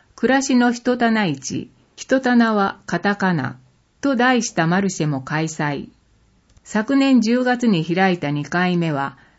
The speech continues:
かつて街中で開かれていた夜市を約三十年ぶりに再現し、大勢の人たちが懐かしい雰囲気を楽しみました。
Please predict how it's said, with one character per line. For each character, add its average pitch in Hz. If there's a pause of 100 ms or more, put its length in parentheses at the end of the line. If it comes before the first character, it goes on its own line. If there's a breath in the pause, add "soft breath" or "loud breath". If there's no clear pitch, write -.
(120)
か 233
つ 233
て 175
街 165
中 254
で 233
開 226
か 175
れ 196
て 151
い 143
た 147
夜 208
市 165
を 147 (280 soft breath)
約 202
三 240
十 254
年 240
ぶ 220
り 214
に 165
再 170
現 175
し、 - (320 soft breath)
大 262
勢 254
の 160
人 180
た 170
ち 156
が 147
懐 175
か 254
し 240
い 180
雰 202
囲 202
気 160
を 139
楽 165
し 202
み 180
ま 160
し -
た。 123